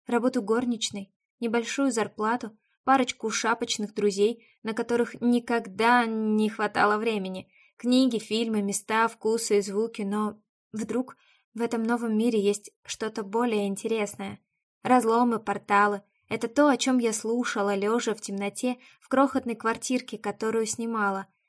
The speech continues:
Другие миры — магия. Здесь есть магия?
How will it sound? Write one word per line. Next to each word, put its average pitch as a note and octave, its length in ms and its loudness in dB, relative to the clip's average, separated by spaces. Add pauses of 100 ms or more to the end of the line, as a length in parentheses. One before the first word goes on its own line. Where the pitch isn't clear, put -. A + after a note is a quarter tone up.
(160)
Другие A#3 420 2
миры — G#3 520 0
магия. G3 680 -6 (420)
Здесь A#3+ 380 4
есть C#4 300 2
магия? G#3 560 -2